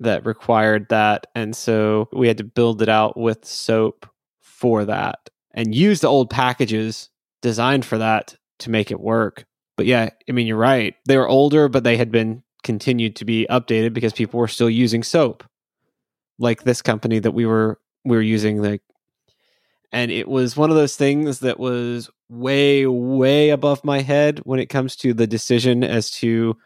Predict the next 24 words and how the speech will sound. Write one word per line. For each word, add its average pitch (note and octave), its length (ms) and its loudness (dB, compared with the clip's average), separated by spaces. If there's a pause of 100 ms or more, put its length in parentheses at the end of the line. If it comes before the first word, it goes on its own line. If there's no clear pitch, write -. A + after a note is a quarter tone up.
(180)
whether B2 220 4
or A#2+ 40 0
not A#2 160 2
to A2 120 -6
use A2+ 220 0
the A2+ 100 -2
software. C#3 640 0 (720)
And A2 760 -4
their A#2 180 2
developers A2+ 540 0
told G#2+ 240 -2
us A2 160 -4
they A2+ 140 -2
had A2 320 -4 (260)
zero A2+ 880 0 (500)
intention A2+ 540 0
of G#2+ 220 -2
ever A2+ 260 2
changing G#2 580 -2 (400)
to A#2+ 120 2
use G#2+ 140 2
anything G#2+ 380 0
but A2 200 -2
soap. - 340 -6